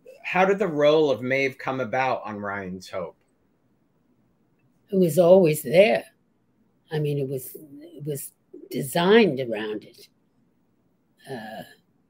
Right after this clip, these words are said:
Speaker 2: because, uh, Bernie Barrow, who was my love in the show, my husband and my
Speaker 1: Yeah.
Speaker 2: love, uh,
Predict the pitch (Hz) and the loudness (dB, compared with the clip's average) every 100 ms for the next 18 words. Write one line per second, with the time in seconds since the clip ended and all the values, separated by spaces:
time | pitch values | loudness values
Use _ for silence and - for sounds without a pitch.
0 | _ _ _ _ _ _ _ _ _ _ | _ _ _ _ _ _ _ _ _ _
1 | - 151 - 147 139 131 147 131 117 107 | -18 -16 -10 -6 -6 -4 -4 -4 -6 -8
2 | 123 _ _ _ _ _ - 160 160 151 | -14 _ _ _ _ _ -2 2 2 0
3 | 135 156 165 165 117 - - 143 127 131 | 0 0 2 2 0 -2 -4 -4 -4 -6
4 | 135 127 117 120 120 _ _ _ _ _ | -8 -8 -6 -8 -8 _ _ _ _ _
5 | _ _ _ _ _ _ _ - 143 175 | _ _ _ _ _ _ _ -10 0 4
6 | 180 117 - - - 143 127 98 - 151 | 4 0 -8 -20 -8 -4 -4 -6 -10 -10
7 | 110 110 147 _ _ _ _ _ _ - | -10 -10 -12 _ _ _ _ _ _ -12
8 | 123 - 156 151 160 151 160 _ _ _ | -10 -6 -6 -6 -8 -10 -10 _ _ _
9 | _ 131 127 120 123 123 120 143 147 180 | _ -14 -12 -10 -8 -4 -4 -4 -8 -16
10 | - _ _ _ _ _ _ _ _ _ | -20 _ _ _ _ _ _ _ _ _
11 | _ 170 143 139 | _ -8 -4 -4